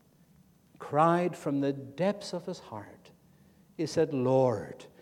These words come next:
make me as holy as it is possible for a saved sinner to be." That should be our prayer this morning, having caught a vision,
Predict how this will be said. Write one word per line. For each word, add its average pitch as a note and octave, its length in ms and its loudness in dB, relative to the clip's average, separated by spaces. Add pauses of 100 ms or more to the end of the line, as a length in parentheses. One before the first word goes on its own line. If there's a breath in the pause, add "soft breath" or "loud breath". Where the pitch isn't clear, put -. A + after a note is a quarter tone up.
(300 soft breath)
make G#3+ 680 6
me F#3 640 2
as E3 360 0
holy D#3 640 2 (500 loud breath)
as A3+ 480 10
it G3+ 280 4
is G3 280 8
possible E3+ 840 2 (280 loud breath)
for - 220 -4
a A#2 80 0
saved F3 840 0
sinner G3+ 520 -4
to G3+ 180 -6
be." - 500 -14 (1120 soft breath)
That - 120 -14
should D3+ 180 -6
be D#3+ 220 0
our C#3+ 160 2
prayer A#2+ 380 -2
this A#2+ 260 -10
morning, C3+ 480 -6 (540 soft breath)
having G#3 480 -4
caught G3 240 -4
a F#3+ 100 -4
vision, B2 580 -8